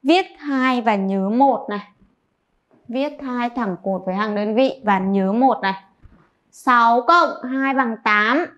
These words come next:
thêm một bằng chín, viết chín. Rồi, tiếp theo đến hàng trăm. Chín cộng năm bằng mười bốn, viết bốn và nhớ một giúp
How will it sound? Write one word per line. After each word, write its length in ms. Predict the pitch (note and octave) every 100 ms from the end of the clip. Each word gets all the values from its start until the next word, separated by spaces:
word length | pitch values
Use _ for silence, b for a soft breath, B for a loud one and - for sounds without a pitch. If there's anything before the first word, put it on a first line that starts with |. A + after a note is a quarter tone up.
| _ _ _
thêm 540 | D4+ E4 D#4+ D#4+ C#4 A3+
một 360 | A3 G3 - -
bằng 220 | G3 F3 -
chín, 440 | - G3 G3+ C4+ C4+
viết 220 | A3 B3+ B3+ -
chín. 360 | - G3+ A3 - _ _ _ _ _ _ _ _ _ _ - - _ -
Rồi, 340 | - A#3 G3+ - - _ b b b b -
tiếp 120 | D4
theo 220 | D4+ C4+
đến 180 | A#3 A3+
hàng 160 | B3+ A3+
trăm. 360 | B3+ B3+ B3 A3+ - _ -
Chín 380 | C#4+ C4+ C#4
cộng 280 | D4 E4+ B3+
năm 240 | C#4 C#4 C4+
bằng 220 | A#3 A3+
mười 120 | A3
bốn, 420 | G3+ G#3 G#3 C#4+ C#4+
viết 300 | G#3+ A#3+ D#4 D#4
bốn 420 | G#3 F#3+ F#3+ A3+
và 80 | B3
nhớ 300 | G3 F#3+ F3+
một 340 | G3+ A#3 G#3
giúp 120 | -